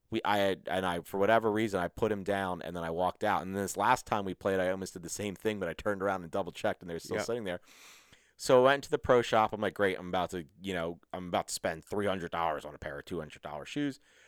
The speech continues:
Speaker 1: But luckily, I was able to get, uh, a brand new pair of the FootJoy Flint series, um, with the spikes,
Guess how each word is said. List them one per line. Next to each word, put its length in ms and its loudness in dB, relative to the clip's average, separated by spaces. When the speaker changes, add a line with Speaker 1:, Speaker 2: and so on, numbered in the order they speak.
Speaker 1:
But 120 0
luckily, 400 4
I 80 6
was 140 2
able 220 0
to 100 -4
get, 300 -2
uh, 380 -2
a 40 -8
brand 260 2
new 80 -4
pair 400 2
of 280 -2
the 100 -4
FootJoy 720 0
Flint 320 -2
series, 680 -2
um, 460 -4
with 180 2
the 80 -2
spikes, 560 -2